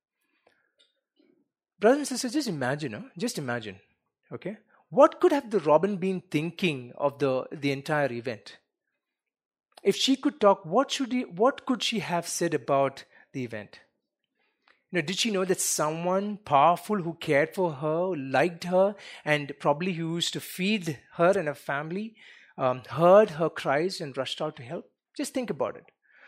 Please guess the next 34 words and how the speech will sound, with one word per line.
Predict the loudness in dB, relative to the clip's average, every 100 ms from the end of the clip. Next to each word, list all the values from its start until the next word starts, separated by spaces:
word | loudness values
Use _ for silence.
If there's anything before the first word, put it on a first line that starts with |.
| 0
So | 0
probably | 4 4 6 4
there | 6 8
were | 6
two | 6 6 6 4 -2 -4
incidents | -2 0 -2 -2 -2 0
that | 0 0
Roper | 2 2 2 2
writes, | 2 0 -4 -10
you | -12
know. | -14 -16 _ _ _
The | 0
next | 2 4 2 2
day, | 0 0 0 -10 _ _ _ _ _ _ _ _ _ _ -4
Robin | 2 2 2 -2 -6 _ _ _
goes | 0 0 -2
to | -8
the | -8
bird | -2 -2 -2 -6 -18 -14
bath. | -8 -8 -10 -20 _
That's | -14 -8
a, | -8 -8 -12
that's | -14 -12
a |
bird | -12 -8 -6
bath | -4 -6 -8
where |
the | -12
birds | -10 -10 -8
all | -10 -10
come | -12 -16 -16
and | -16
they | -14
sit. | -10 -10 -10